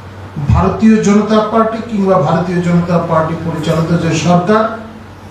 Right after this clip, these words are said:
এই সরকারকে দমিয়ে রাখা যাবে না।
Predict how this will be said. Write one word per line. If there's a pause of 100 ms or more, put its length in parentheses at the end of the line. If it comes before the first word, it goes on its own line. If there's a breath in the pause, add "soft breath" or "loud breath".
(360)
এই
সরকারকে
দমিয়ে
রাখা
যাবে
না।